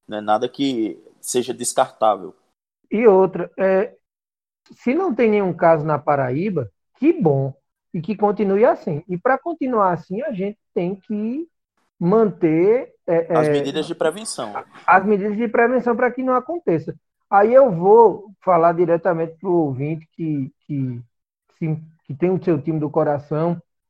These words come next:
Speaker 2: que quer ver seu time campeão paraibano, com acesso esse ano, garantindo calendário pro ano que vem,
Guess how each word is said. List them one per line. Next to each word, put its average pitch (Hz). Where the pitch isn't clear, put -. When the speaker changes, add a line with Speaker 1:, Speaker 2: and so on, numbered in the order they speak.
Speaker 2:
que 165
quer 190
ver 175
seu 170
time 156
campeão 147
paraibano, 143
com 160
acesso 160
esse 139
ano, 160
garantindo 165
calendário 160
pro 160
ano 151
que 151
vem, 151